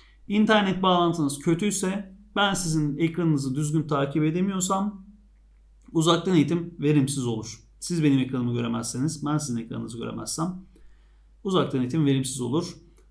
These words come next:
Bu da doğrudur. Ee, şimdi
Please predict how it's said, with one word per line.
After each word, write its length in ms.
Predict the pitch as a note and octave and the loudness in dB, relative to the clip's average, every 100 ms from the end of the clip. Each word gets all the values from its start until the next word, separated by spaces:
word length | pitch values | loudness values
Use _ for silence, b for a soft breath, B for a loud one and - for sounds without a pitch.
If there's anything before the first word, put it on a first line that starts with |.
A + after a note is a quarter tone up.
| _ | _
Bu 120 | F3 | 0
da 360 | D#3 E3+ - - - - _ G3 | 2 2 -2 -12 -20 -20 _ -2
doğrudur. 580 | D#3+ D3+ C#3 A2+ - - _ _ - - - - | 6 8 6 -2 -10 -14 _ _ -20 -20 -20 -6
Ee, 580 | D3+ C#3 C#3 C#3 C3+ C3+ | -2 0 2 2 2 0
şimdi 540 | F3 A3 G#3+ - - | -2 2 2 2 -8